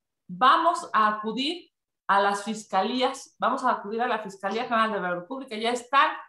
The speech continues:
eh, las denuncias presentadas, pero también vamos a acudir a instancias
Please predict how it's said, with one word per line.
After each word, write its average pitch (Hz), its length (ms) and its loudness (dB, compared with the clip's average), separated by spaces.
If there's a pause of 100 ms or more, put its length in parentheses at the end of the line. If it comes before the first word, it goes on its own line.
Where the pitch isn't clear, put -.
(220)
eh, 202 280 -4
las 202 180 0
denuncias 247 440 -2
presentadas, 202 600 -2 (400)
pero 247 340 4
también 254 500 2
vamos 320 280 4
a 254 40 -2
acudir 240 340 -8
a 285 40 -12
instancias 262 720 -6